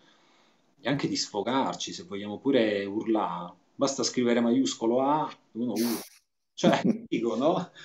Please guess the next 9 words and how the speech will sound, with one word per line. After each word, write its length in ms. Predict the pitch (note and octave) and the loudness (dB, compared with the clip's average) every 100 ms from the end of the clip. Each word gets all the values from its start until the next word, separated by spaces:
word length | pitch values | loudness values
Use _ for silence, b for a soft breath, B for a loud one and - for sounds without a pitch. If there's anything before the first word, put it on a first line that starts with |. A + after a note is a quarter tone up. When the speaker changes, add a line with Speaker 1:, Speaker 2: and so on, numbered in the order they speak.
| B B | B B
Speaker 1:
Cioè, 300 | - - F#3+ | 2 6 6
non 200 | G3 F#3+ | 6 2
ti 120 | G#3+ | 0
sforzi. 760 | F3+ - F3+ G3 F#3 - - A2+ - | -2 4 8 8 6 -2 -10 -10 -8
<laughs> 840 | - - - - - - - - - | -10 -10 -14 -14 -14 -14 -2 0 4
Quindi, 440 | G3+ G#3+ E3 D#3 - E3 - A2 G2+ B B B B _ | 4 4 2 2 0 -8 -12 -14 -20 B B B B _
quindi 520 | D3+ F#3 C3 A#2 A2 | -2 0 0 -2 -2
è 520 | G#2 G#2 G2+ F#2+ F#2 - _ | -2 -8 -12 -16 -18 -20 _
interessante. 1200 | - A#2+ B2 B2 A2+ C#3 C3 G#2+ G2+ - G2+ F#2 | -12 -8 -4 -4 -4 0 0 0 -6 -8 -10 -10